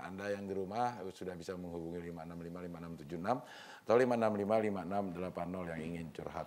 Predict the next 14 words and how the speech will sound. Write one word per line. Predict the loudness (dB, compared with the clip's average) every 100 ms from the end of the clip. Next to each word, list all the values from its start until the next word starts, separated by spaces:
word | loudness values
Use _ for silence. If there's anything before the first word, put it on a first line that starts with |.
| -2
melalui | -2 -4
telepon | -6 2 4
atau | 4 2 4 4 2 -2 -14 -10
melalui | 0 4 4
Skype, | 8 10 10
silakan | 6 0 2 2 2
di | 0 0 -2
add | -2 -2
saja | 0 0 -2
ya | -2
di |
kami | -2 -2 -2
di | -4
mamah | -6 -6 -8